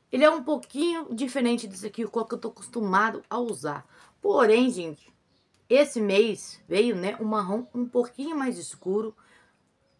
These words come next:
Como que eu posso dizer pra você? Um lote diferente. Tá lindo, tá lindo, maravilhoso. Mas não é aquele marrom dourado que eu tô acostumado a usar.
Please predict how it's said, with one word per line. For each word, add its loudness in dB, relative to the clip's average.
Como 2
que 0
eu -2
posso 0
dizer -4
pra -20
você? -4
Um 0
lote 0
diferente. -4
Tá 8
lindo, 2
tá -6
lindo, -4
maravilhoso. 0
Mas -4
não -6
é -4
aquele -8
marrom -4
dourado -4
que -12
eu -10
tô -16
acostumado -4
a -6
usar. -10